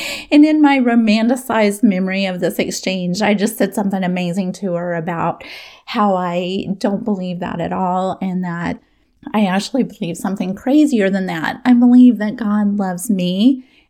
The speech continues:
and her, not just a little bit, but that he freaking adores us, and that because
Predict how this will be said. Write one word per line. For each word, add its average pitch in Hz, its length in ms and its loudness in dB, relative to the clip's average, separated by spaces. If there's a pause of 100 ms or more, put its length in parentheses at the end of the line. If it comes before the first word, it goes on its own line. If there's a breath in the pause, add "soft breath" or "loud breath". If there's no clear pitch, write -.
(100)
and 220 260 6
her, 196 480 -2
not 226 380 4
just - 260 -2
a 190 60 -2
little 180 240 -2
bit, 190 480 -4
but 202 240 -2
that 208 140 -2
he 208 280 -2 (340)
freaking 233 720 2
adores 185 720 -2
us, - 540 -10 (580 loud breath)
and 208 280 4
that 185 420 -8 (300)
because 220 880 -2